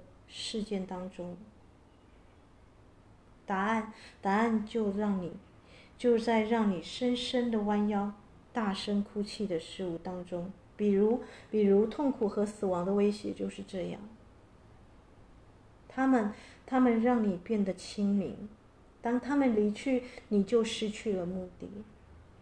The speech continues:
死亡让你变得清明，你不知道该做什么，该去哪里，因为，因为你的开口凹凸不平，有时闭合，并且无法触及。有时闭合，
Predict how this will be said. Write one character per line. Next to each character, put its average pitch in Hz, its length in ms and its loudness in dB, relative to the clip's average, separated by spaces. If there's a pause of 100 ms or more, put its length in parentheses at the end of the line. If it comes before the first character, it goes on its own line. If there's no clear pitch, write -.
(220)
死 - 240 -4
亡 208 360 0 (180)
让 214 240 0
你 180 40 -4
变 185 200 -2
得 180 80 -2
清 196 300 -8
明， 208 300 -6 (600)
你 208 120 2
不 226 100 2
知 269 140 0
道 269 140 4
该 254 180 2
做 254 220 2
什 170 240 -6
么， 196 120 -14 (460)
该 262 160 4
去 262 220 2
哪 190 240 -2
里， 208 240 -2 (400)
因 240 180 6
为， 233 220 6 (260)
因 269 140 4
为 285 80 8
你 240 100 6
的 202 100 2
开 240 280 -2
口 208 400 -6
凹 220 180 2
凸 233 200 -6
不 240 140 4
平， 180 440 -6 (480)
有 226 160 10
时 247 220 2
闭 311 240 6
合， 208 380 2 (460)
并 240 160 2
且 208 340 -4 (400)
无 208 120 0
法 202 200 -4
触 202 240 -4
及。 - 240 -8 (1300)
有 202 180 0
时 190 200 -8
闭 202 220 -4
合， 185 360 -8